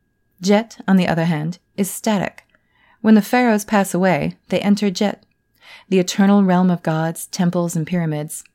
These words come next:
In Jet, something has been completed, but it doesn't go away. It continues to exist forever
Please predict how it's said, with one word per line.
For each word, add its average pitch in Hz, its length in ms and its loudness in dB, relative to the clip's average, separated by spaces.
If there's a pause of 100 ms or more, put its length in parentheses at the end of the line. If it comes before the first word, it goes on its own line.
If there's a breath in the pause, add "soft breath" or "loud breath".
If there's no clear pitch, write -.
(320)
In 208 160 10
Jet, 196 340 0 (180)
something 208 380 2
has 208 160 4
been 180 220 2
completed, 160 560 -2 (340)
but 180 100 2
it - 140 0
doesn't 196 280 0
go 151 200 -2
away. 160 320 -2 (460)
It 196 100 -2
continues 226 520 4
to - 120 -6
exist 185 420 -4
forever 185 580 -2